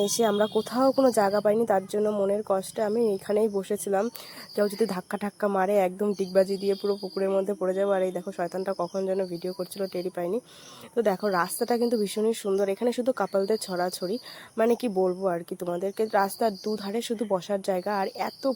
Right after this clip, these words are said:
পরিমাণে লোকজন, মানে তোমরা একটু যদি তাড়াতাড়ি না আসো, বসার জায়গা পাবে না, এমনই একটা অবস্থা। আর চারপাশে দোকান টোকান, মানে মনে হচ্ছে পুরো মেলা বসেছে। এখানে প্রতিদিন বিকেল হলে এরকম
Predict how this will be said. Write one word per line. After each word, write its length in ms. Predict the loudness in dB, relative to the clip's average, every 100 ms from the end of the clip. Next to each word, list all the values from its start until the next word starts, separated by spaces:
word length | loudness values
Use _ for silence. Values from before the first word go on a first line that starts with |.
| -2
পরিমাণে 460 | -2 2 2 2
লোকজন, 560 | 2 0 0 -2 -2 2
মানে 200 | 2 2
তোমরা 280 | 2 2 2
একটু 160 | 2
যদি 160 | 0 2
তাড়াতাড়ি 340 | 2 2 0
না 140 | 2 2
আসো, 200 | 2 2
বসার 280 | 2 0 -2
জায়গা 240 | -2 -2
পাবে 220 | -4 -2
না, 100 | -2
এমনই 280 | -2 -2 -2
একটা 240 | -2 -2 -4
অবস্থা। 340 | -4 -8 -6
আর 160 | -6 -4
চারপাশে 480 | -2 -2 -4 -6
দোকান 360 | -6 -2 0 -2
টোকান, 260 | -4 -6 -6 -10 -20 -20 -2
মানে 120 | 4 6
মনে 180 | 8
হচ্ছে 200 | 6 4
পুরো 200 | 0 2
মেলা 320 | 4 4 4 2
বসেছে। 360 | 0 -4 -4
এখানে 180 | -2 0
প্রতিদিন 480 | 0 -2 0 0 0
বিকেল 320 | 0 0 2
হলে 280 | 2 2 2
এরকম 300 | 0 0